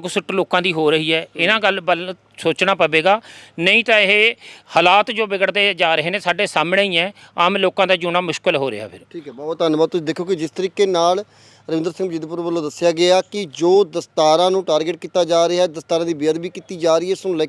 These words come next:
Speaker 2: ਕੇ ਇੱਕ ਔਰਾ ਵੀ ਬਰਦਾਸ਼ਤ ਜਿਹੜੀ ਸਿੱਖ ਕੌਮ ਨਹੀਂ ਕਰੇਗੀ, ਜਿਸ ਨੂੰ ਲੈ ਕੇ ਉਸ ਪੁਲਿਸ ਅਫਸਰ ਨੂੰ ਭਾਵੇਂ ਚੰਡੀਗੜ੍ਹ ਪੁਲਿਸ ਸਸਪੈਂਡ ਕਰ ਦਿੱਤਾ ਹੈ,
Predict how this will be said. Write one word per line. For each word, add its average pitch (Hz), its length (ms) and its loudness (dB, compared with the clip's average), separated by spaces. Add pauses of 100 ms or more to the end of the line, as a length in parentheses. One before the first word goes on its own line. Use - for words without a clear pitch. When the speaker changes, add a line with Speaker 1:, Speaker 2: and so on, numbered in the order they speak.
Speaker 2:
ਕੇ 185 240 0 (560)
ਇੱਕ 208 340 0 (320)
ਔਰਾ 208 260 6
ਵੀ 220 140 0
ਬਰਦਾਸ਼ਤ 175 540 2
ਜਿਹੜੀ 180 140 0
ਸਿੱਖ 185 260 -4
ਕੌਮ 165 200 2
ਨਹੀਂ 180 140 2
ਕਰੇਗੀ, 175 320 -2
ਜਿਸ 180 200 -8
ਨੂੰ 175 140 -2
ਲੈ 147 100 0
ਕੇ 185 320 2 (440)
ਉਸ 226 240 2 (260)
ਪੁਲਿਸ 196 280 4
ਅਫਸਰ 175 280 0
ਨੂੰ 185 200 2
ਭਾਵੇਂ 170 340 2
ਚੰਡੀਗੜ੍ਹ 175 320 -2
ਪੁਲਿਸ 175 200 -8
ਸਸਪੈਂਡ 160 340 -6
ਕਰ 160 180 0
ਦਿੱਤਾ 147 260 -4
ਹੈ, 202 60 2